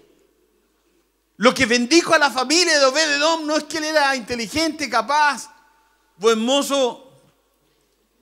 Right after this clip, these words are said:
con sesenta y cuatro años. Fue la presencia de Dios. Fue esa arca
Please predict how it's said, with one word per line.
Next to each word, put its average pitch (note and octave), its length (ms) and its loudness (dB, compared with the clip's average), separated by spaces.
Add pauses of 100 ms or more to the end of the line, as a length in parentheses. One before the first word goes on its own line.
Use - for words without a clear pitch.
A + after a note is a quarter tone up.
(2000)
con C#3 140 -12
sesenta C#3 420 -12
y D3 60 -8
cuatro F#3 260 -6
años. G#3+ 240 -14 (2000)
Fue - 160 -12
la G3+ 140 -8
presencia F#3+ 600 -6
de C#3 160 -10
Dios. G3+ 600 -10 (1000)
Fue B3+ 380 -8
esa G#3+ 360 -6
arca B2+ 600 -14